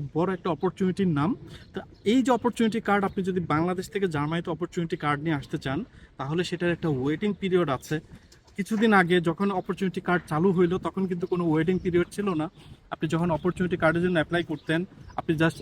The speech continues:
এক মাস বা দুই মাসের মধ্যে একটা ভিসা অ্যাপয়েন্টমেন্ট ডেট পাইতেন, ভিসা ইন্টারভিউ দিয়ে অপরচুনিটি কার্ড নিয়ে জার্মানিতে চলে আসতেন। পরে মাঝখানে যে জিনিসটা হইলো, তারপরে কিন্তু সেই অপরচুনিটি কার্ডের সময়টা,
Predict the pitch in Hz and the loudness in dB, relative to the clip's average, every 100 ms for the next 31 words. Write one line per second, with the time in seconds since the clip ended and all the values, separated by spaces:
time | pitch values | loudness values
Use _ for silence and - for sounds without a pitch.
0 | - 165 - 165 151 160 156 170 160 175 | -2 -2 2 2 2 2 4 4 2 2
1 | 160 160 165 - 160 160 - - 151 160 | 0 0 -2 0 0 0 -8 -6 2 2
2 | 147 160 170 165 156 160 - 160 175 165 | 4 2 2 2 0 -2 0 -2 0 -2
3 | 147 151 165 160 156 156 180 254 - - | -2 -2 0 0 0 2 2 0 -2 -12
4 | - - - 170 196 185 214 226 208 202 | -18 -20 -4 -2 0 0 0 2 6 6
5 | 180 202 165 151 165 165 - 254 196 131 | 6 2 4 4 4 0 2 6 6 4
6 | - 117 - - - - 196 208 165 160 | -4 -16 -18 -20 -20 -2 4 6 6 4
7 | - - 247 196 226 208 214 - 185 180 | 2 4 4 6 4 4 2 2 4 4
8 | 170 262 - - 160 156 208 202 208 196 | 4 2 -4 -4 0 2 0 0 -2 0
9 | 180 165 196 190 180 190 170 160 175 180 | -2 0 -2 -2 -2 2 2 2 -2 -2
10 | 190 190 220 | 0 2 2